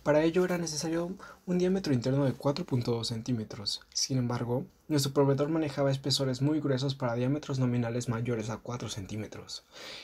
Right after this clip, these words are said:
Esto afectaría el control de la temperatura debido a que se planeaba implementar una chaqueta para mantener el sistema a sesenta grados centígrados. Así que se decidió mantener el mismo diámetro para disminuir las resistencias y lograr una mejor transferencia de calor.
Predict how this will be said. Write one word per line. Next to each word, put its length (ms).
Esto 200
afectaría 400
el 60
control 340
de 80
la 80
temperatura 800
debido 340
a 60
que 180
se 120
planeaba 380
implementar 500
una 140
chaqueta 520
para 160
mantener 380
el 80
sistema 440
a 40
sesenta 420
grados 280
centígrados. 640
Así 400
que 160
se 100
decidió 360
mantener 420
el 100
mismo 300
diámetro 460
para 140
disminuir 420
las 140
resistencias 760
y 40
lograr 240
una 140
mejor 320
transferencia 500
de 60
calor. 300